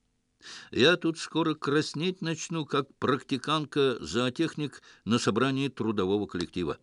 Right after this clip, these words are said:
Мы готовы освободить свои первичные половые признаки. "Так они у вас есть?"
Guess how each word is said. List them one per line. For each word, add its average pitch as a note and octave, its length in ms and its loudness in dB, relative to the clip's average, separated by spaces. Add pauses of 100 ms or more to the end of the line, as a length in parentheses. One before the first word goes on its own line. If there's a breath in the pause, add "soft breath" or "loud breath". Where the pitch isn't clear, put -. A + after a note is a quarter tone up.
(960)
Мы C3 520 2
готовы F#2 840 0 (680 loud breath)
освободить A#2+ 840 2
свои B2 300 2
первичные A#2+ 920 0
половые G#2+ 500 2
признаки. F#2+ 680 -4 (1080 soft breath)
"Так - 220 -6
они E2+ 240 -2
у A#2 180 0
вас F2+ 380 -4
есть?" G#3 760 -2